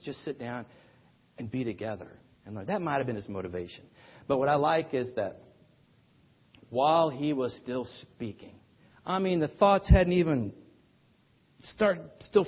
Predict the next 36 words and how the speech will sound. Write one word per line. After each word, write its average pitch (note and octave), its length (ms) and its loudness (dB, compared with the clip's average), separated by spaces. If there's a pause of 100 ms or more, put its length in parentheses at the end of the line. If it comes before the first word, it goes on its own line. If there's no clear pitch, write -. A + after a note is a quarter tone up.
formulating G3+ 460 2
in F3 80 2
his D3+ 160 -2
mind, C#3 600 -4
right, G#2+ 280 0
of A2 80 -10
what C3+ 240 -4
he's D#3 140 -2
gonna C#3 180 -2
say. A2 360 -2
And G2+ 220 -8
while G3 340 -2
he's F#3 180 -4 (240)
talking, C#3+ 480 -14 (600)
boom, A3 480 6 (180)
God A#2+ 320 -2
comes G#2 220 -6
out. F#2+ 260 -4 (380)
And G2+ 140 -8 (140)
God G#2 280 0
says, F#2+ 220 -6 (120)
"This G#3+ 260 4
is A2+ 100 -10
my F#2+ 220 -10
son, - 400 -16 (340)
whom F3 320 -4
I A2 140 -4
love. F2 320 -12 (360)
With G2+ 140 -4 (120)
him F3+ 340 2
I'm G#2+ 200 -2
well F2+ 200 -4
pleased. - 540 -14 (540)
Listen G#2+ 420 -6
to F#2 80 -4
him." E2+ 280 -10